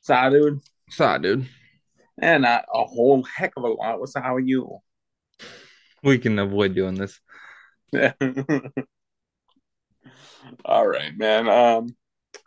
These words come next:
Speaker 1: so it's been a minute. How you doing?
Speaker 2: Uh,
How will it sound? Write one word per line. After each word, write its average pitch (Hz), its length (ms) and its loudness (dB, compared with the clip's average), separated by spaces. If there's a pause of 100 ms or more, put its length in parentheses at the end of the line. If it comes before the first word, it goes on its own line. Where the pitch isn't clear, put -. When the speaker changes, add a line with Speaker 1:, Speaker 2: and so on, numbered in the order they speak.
(200)
Speaker 1:
so 160 140 0
it's 165 140 -2
been 151 200 -2
a 127 40 -10
minute. 113 280 -12
How 127 140 -12
you 131 120 -8
doing? 117 300 -10 (800)
Speaker 2:
Uh, 151 280 2